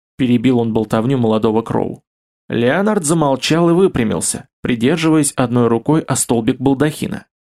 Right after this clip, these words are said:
«Нам нужно возвращаться в Касл Кроу,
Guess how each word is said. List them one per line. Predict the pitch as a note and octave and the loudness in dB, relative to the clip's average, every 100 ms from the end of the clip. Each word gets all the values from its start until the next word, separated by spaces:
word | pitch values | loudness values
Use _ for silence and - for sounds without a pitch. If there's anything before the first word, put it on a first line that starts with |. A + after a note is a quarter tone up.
| _ _ _ _ _ _ - | _ _ _ _ _ _ -6
«Нам | C#3 D#3+ | -2 0
нужно | D#3+ C#3+ | 2 2
возвращаться | D#3 D3 C#3+ C#3+ D#3 C#3+ | 2 2 2 0 0 -2
в | C#3 | -4
Касл | - C#3+ - C3+ | -2 -2 0 -2
Кроу, | C#3 C3+ G#2 - | 0 0 0 -4